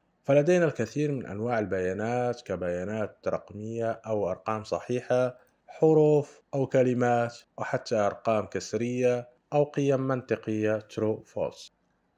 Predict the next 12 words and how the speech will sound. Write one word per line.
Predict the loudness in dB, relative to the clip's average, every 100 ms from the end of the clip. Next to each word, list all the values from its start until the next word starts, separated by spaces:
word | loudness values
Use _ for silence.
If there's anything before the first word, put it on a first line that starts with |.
| _ _ _ _ _ _ _ _ _ _ _ -6
لدينا | -2 0 2 0
في | -2
هذا | -4 -2 -2
الجدول | -2 0 -2 0 -2 -2 -8 _
أنواع | -4 0 0
المتغيرات | -2 -2 -2 -2 -2 -2 -4 -6
المستخدمة | -10 -10 -10 -10 -8 -8
في | -6 -8
البرمجة | -4 -2 -2 -4 -6 -6 -6 -10 _ _ _ _ _
وحجم | -4 0 -2 -2
الذاكرة | -8 -6 -4 -4 -4 -4 -4
المستخدم | -6 -10 -10 -6 -4 -4 -6